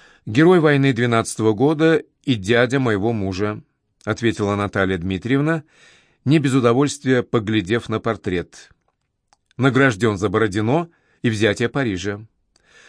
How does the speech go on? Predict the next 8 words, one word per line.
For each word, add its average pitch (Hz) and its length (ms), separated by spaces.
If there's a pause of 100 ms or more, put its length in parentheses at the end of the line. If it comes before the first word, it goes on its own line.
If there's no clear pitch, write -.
(320)
Тайный 151 420
советник 139 760
и 127 380 (480)
камергер. 104 680 (1300)
Сейчас, 190 380
конечно, 180 380
в 170 40
отставке. 120 720